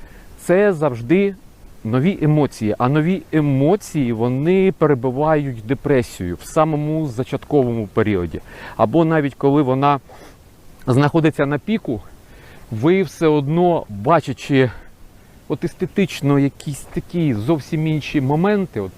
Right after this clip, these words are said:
бачите, от, отаке. Наскільки я розумію, це джекфрут, дерево.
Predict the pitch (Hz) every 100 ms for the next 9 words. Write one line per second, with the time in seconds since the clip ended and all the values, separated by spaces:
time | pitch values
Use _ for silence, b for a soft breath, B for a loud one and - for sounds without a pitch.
0 | - 139 135 - 107 - 117 117 - 87
1 | - - - - - B B B B -
2 | - 120 - 120 - 120 120 120 117 110
3 | 127 147 120 - - 123 123 123 123 123
4 | 123 110 117 - 120 113 - - 101 110
5 | 98 92